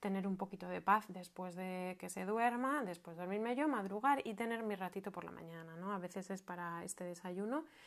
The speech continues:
suele ser casi siempre, y, y que me dé un poquito a lo mejor de tiempo para trabajar o, o lo que sea, ¿no? Hablando de tiempos sin cole, sobre todo. Y, y, y para mí eso es un autocuidado, ¿no? Y, y desde ese autocuidado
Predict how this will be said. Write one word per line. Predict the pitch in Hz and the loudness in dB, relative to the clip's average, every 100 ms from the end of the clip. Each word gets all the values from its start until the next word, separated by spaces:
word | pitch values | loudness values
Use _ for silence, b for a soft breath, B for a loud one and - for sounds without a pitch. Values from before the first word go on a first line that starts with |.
| B | B
suele | B 175 160 | B -4 -4
ser | 175 170 | -6 -6
casi | 170 170 202 | -6 -6 -8
siempre, | 190 202 220 208 226 B B B B - | -4 -2 -2 -2 -2 B B B B 0
y, | 214 202 185 175 175 | 4 4 4 0 -2
y | 190 | 0
que | 196 | 0
me | 185 | 2
dé | 185 | 2
un | 190 | 0
poquito | 196 185 180 | -2 -6 -2
a | 175 | 0
lo | 175 | -2
mejor | 175 175 | -2 -4
de | 165 | -6
tiempo | 170 170 160 | -6 -6 -6
para | 165 - | -4 -4
trabajar | 180 190 - 277 277 277 240 | 0 0 6 10 12 12 10
o, | 208 | 4
o | 185 185 | 2 0
lo | 175 | 0
que | 170 | -4
sea, | - 165 165 | -4 -6 -6
¿no? | 175 202 | 0 2
Hablando | 180 175 190 185 | 4 2 2 2
de | 185 180 | 0 -2
tiempos | 180 170 170 - | -4 -6 -8 -10
sin | - - 165 | -8 -8 -6
cole, | - 165 160 160 | -4 -4 -4 -8
sobre | 170 165 | -8 -8
todo. | - - - - B B B B B B B | -10 -14 -16 -20 B B B B B B B
Y, | - 226 220 208 185 180 156 - _ _ _ _ _ _ _ _ - - | 0 4 4 4 2 -2 -6 -12 _ _ _ _ _ _ _ _ -8 -4
y, | 220 240 226 | 0 0 2
y | 214 | 6
para | 214 | 6
mí | 233 285 | 8 6
eso | 254 214 | 4 2
es | |
un | 202 | 2
autocuidado, | 190 190 175 180 185 180 170 165 | 2 0 -2 2 4 4 4 -2
¿no? | 175 214 | 0 2
Y, | 247 | 2
y | - 196 | 0 -2
desde | 180 185 185 | 0 -2 -2
ese | 185 226 | -2 -2
autocuidado | 220 226 233 233 233 247 254 | -2 0 2 6 6 6 4